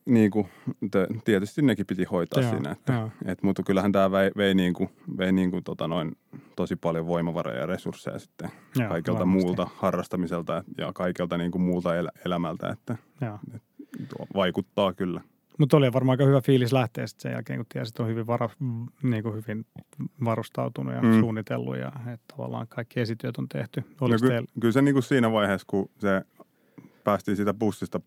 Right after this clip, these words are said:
Speaker 1: pihalle ja päästiin niin tota noin jäätikön reunalle, niin sitten alkoi niinku olemaan sitä, että no niin, nyt vihdoin päästään,
Speaker 2: Joo.
Speaker 1: päästään, kun on niinku monta vuotta tätä, tätä valmisteltu.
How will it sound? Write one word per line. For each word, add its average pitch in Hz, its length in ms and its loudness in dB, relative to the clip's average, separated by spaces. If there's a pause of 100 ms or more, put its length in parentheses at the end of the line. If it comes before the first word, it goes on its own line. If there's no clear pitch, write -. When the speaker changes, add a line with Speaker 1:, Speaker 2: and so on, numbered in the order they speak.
Speaker 1:
pihalle 82 380 -2
ja 80 180 -2
päästiin 82 380 -4
niin 82 80 0
tota 80 240 -6
noin 78 260 -4
jäätikön 85 380 -4
reunalle, 73 400 -6
niin 85 140 -10
sitten - 280 -12
alkoi - 280 -12
niinku - 300 -12
olemaan - 180 -12
sitä, - 220 -14
että - 120 -10
no 95 60 -8
niin, 87 220 -6
nyt 92 180 -6
vihdoin 90 360 -2
päästään, 87 440 -6 (920)
Speaker 2:
Joo. 123 160 4
Speaker 1:
päästään, 101 380 2
kun 92 120 0
on 90 80 4
niinku 90 160 0
monta 90 300 2
vuotta 80 260 -6
tätä, 80 240 -6 (640)
tätä 82 280 -6
valmisteltu. 85 720 -4